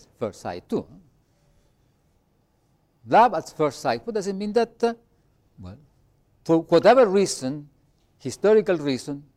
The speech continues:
you match each other in coherence. You feel well with the other. Hmm? And that well-being could last shortly, or long. One never knows.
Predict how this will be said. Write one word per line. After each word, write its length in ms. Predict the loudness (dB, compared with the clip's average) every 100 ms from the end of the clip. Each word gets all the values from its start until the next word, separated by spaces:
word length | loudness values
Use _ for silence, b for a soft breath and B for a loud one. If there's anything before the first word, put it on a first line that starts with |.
| _ _ _ _ _
you 120 | -8
match 320 | -6 -8 -10 -20
each 200 | -18 -6
other 180 | -4 -2
in 120 | -4
coherence. 560 | -8 -8 -8 -8 -20 _ _ _ _ _ _
You 80 | -8
feel 200 | -6 -2
well 300 | 2 4 4
with 160 | 2
the 120 | 0 0
other. 280 | -2 -8 -20 _ _ _ _ _ _ _ _ _ _ _ _ _ _
Hmm? 280 | -18 -12 -8
And 160 | -2
that 200 | 2 2
well-being 840 | 0 -2 -2 -8 _ -6 -4 -4 -6 -8
could 200 | -8 2
last 280 | 0 0 -16 -14
shortly, 640 | -4 0 0 -4 -14 -14 _ _ _ _ _ _ _ _
or 80 | -10
long. 240 | -8 -10 -14 _ _ _ _ _ _ -12
One 160 | -8
never 180 | -6 -8
knows. 440 | -10 -18 _ _